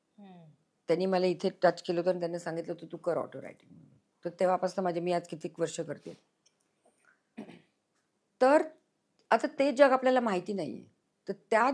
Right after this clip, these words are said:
Speaker 2: जगाशी तो संपर्क साधणं आणि त्या सोलबरोबर बोलणं.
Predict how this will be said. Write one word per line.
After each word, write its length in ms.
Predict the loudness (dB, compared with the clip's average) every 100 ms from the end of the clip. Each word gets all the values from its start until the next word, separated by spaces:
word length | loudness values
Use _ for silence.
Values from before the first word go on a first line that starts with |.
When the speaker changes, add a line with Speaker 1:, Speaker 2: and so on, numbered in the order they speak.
| 2
Speaker 2:
जगाशी 400 | 4 4 0 -2
तो 140 | -4
संपर्क 560 | 0 0 0 -2 -2 -4
साधणं 500 | -2 -2 -2 -8 -12 -16 -20 _ _ _ _ _ _ _ -6
आणि 160 | -4
त्या 200 | -2 -2
सोलबरोबर 560 | 0 0 0 0 -2 -4
बोलणं. 360 | -4 -6 -8